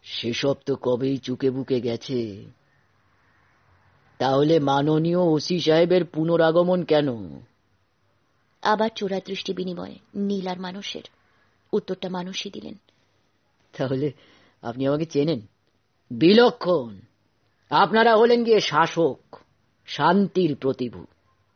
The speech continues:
Speaker 1: আপনাদের চেনা তো আমাদের মতো সাধারণ মানুষের অতীব প্রয়োজন।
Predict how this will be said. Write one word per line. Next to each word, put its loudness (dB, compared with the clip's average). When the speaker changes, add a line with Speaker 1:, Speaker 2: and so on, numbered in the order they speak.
Speaker 1:
আপনাদের 4
চেনা 4
তো 4
আমাদের 6
মতো 2
সাধারণ 2
মানুষের 0
অতীব 0
প্রয়োজন। 0